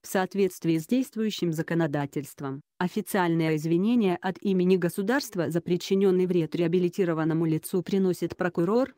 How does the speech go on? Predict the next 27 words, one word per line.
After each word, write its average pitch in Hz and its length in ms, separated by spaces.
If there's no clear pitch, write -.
отметили 170 560
в 160 60
ведомстве. 147 680
Однако 165 460
пока 156 360
извинения 185 600
от - 100
прокуратуры 185 720
не 160 140
последовало. 139 760
Тем 208 240
временем 175 460
семья 180 440
Абузара 165 440
Гафурова 160 580
потребовала 202 680
от - 240
правоохранителей 165 880
пять 208 280
миллионов 165 560
рублей 180 360
за 180 120
его 170 220
незаконное 175 640
помещение 175 680
под 170 200
стражу. 147 560